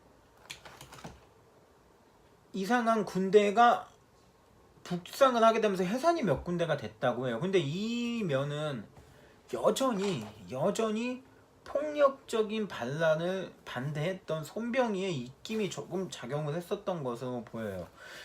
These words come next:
그 어떻게 보면 동학농민군의 패배는 북접이었던 손병희의 약간 소극적인 태도?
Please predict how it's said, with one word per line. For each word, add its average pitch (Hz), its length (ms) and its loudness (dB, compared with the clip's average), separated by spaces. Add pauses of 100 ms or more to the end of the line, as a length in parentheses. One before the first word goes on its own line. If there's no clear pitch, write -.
(160)
그 175 100 -2
어떻게 202 240 4
보면 180 520 0
동학농민군의 165 960 -2
패배는 170 680 -2 (800)
북접이었던 202 920 0
손병희의 226 880 -2 (320)
약간 147 240 0
소극적인 233 760 0
태도? 233 400 -4